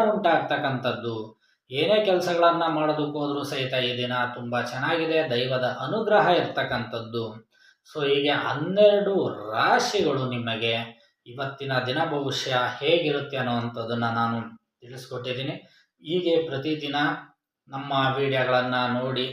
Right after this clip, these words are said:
ಅದರಲ್ಲಿ ಬರ್ತಕ್ಕಂಥ ತಂತ್ರ ಪರಿಹಾರಗಳು, ಮತ್ತೆ ನಾನು ಕ್ಲಾಸ್ ಬಗ್ಗೆ ಹೇಳ್ತಾ ಇರ್ತೀನಿ, so ಅದನ್ನು ನೋಡಿ. So ಯಾರೆಲ್ಲ ಕಲಿಬೇಕು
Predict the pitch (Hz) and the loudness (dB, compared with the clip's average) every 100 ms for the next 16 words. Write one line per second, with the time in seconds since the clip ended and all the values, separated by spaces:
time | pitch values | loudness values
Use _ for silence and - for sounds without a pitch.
0 | - 135 123 127 127 123 123 135 127 123 | -6 -8 -2 0 0 -2 -4 -2 -4 -4
1 | 123 120 127 131 190 190 151 135 127 123 | -2 -2 -2 -2 -2 -2 2 4 4 4
2 | 120 120 120 120 123 - 127 123 120 120 | 4 4 2 0 -4 -4 -2 0 0 -2
3 | 120 - 135 156 - 151 123 127 123 123 | -4 0 2 2 0 -6 -4 -2 0 -2
4 | 123 123 120 - 120 120 - _ _ _ | -2 -2 -2 -6 -10 -10 -12 _ _ _
5 | _ 139 117 127 151 160 143 127 123 123 | _ -6 -4 -2 -2 -2 0 2 2 -2
6 | - - - 120 117 117 131 127 131 - | -6 -18 -12 -6 0 0 2 2 0 -2
7 | 131 170 180 165 156 | -2 0 2 2 0